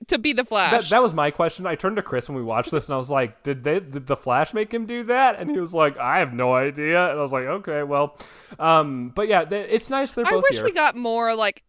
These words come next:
Speaker 1: actual story with the Warblers. I mi-, like, that,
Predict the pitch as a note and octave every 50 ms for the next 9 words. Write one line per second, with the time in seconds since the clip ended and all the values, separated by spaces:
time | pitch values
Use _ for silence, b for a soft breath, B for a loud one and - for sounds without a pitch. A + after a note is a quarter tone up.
0 | _ - G#3 G3 G3 - - - C4+ A#3 G#3+ A3 A3 A3+ - - - A3 G#3+ F#3
1 | F#3 F#3+ F#3 F#3+ F#3+ F#3 F3+ G3 F#3+ G#3 G3+ F#3 F3 E3 E3+ E3+ - F#3+ F3 E3+
2 | E3+ - - - A4 A#4 B4 B4+ A4+ B4 C#5+ D5+ - - B B B B B B
3 | B B B _ - C#4+ - - - - - C4 B3+